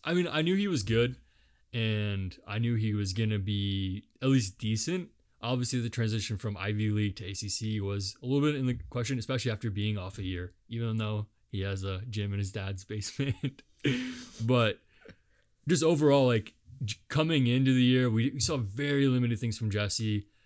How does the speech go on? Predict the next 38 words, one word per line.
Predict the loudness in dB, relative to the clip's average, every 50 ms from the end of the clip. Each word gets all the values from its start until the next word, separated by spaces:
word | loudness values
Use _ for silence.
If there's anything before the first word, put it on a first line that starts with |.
| _ _ _ _ _ _ _
a-, | -8 -8 -6
at | -6 -6 -6 -4
the, | -4 -4 -4 -6 -8 -14 -18 -18
a-, | -18 -18 -18 _ _ -8
after | -8 -8 -6 -4 -4
last | -2 -2 -2 -2 -4 -4
year, | -4 -2 -2
and | -2 -2
it | -2
was | -2 -2 -2
like, | -2 -2 -4 -4 -10 -18 _ _ _ _ _ _ _ _ _ _ _ _ _ _ _ _ _ _ _ _ _ _ -12
I | -10
don't | -8 -8
know, | -6 -6
we | -6
were | -6 -6
just | -6 -6
kinda | -4 -4 -4 -4
shrugging | -4 -4 -4 -4 -2 -2 0 -2 -2
our | -2
shoulders | -4 -4 -4 -2 -2 -2 -2 -2
of | -4 -4 -6 -8 -12 -12
what | -8 -4 -4 -4 -4 -2
we | -4 -4 -4
could | -4 -6
actually | -6 -6 -6 -6 -8 -8
think | -8 -6 -6 -6
we | -6 -6
could | -6 -8 -6
get | -6 -8 -6
from | -4 -4 -2 -2
him. | -2 -4 -8 -10 _ _ -20 _ _ _ _ _ _ _ _ _ _ _ _ -8
Um, | -6 -6 -4 -4 -4 -6 -6 -6 -6 -6 -8 -10 -12 _ _ _ _ _ _ _ _ _ _ _ _ _ _ _ _ _ _ _
and | -4 -2 0
I | 2 2
think | 2 0 0
he's | 0 0
been, | 0 0 -2 -2 -4